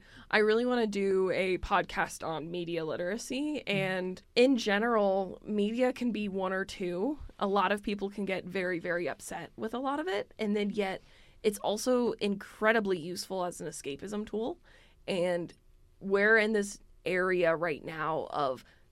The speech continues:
Speaker 1: that line is blurred occasionally,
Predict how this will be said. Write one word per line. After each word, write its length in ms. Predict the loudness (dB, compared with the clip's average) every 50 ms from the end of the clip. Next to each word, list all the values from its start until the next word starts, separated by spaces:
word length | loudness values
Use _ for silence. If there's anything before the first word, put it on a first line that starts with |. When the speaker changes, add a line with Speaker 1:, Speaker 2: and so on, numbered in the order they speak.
| _ _ -20 _ _ _ _ -6
Speaker 1:
that 360 | 4 6 8 8 8 6 4
line 400 | 0 0 0 0 -2 -2 -4 -4
is 300 | -2 -2 -2 -2 -4 -8 -14 -20 -18 -10
blurred 580 | -8 -2 0 2 2 2 4 2 2 0 0 -4 -8 _ _ -4
occasionally, 920 | -4 -4 -4 -6 -8 -6 -4 -4 -4 -6 -6 -8 -6 -6 -6 -8 -10 -12 -10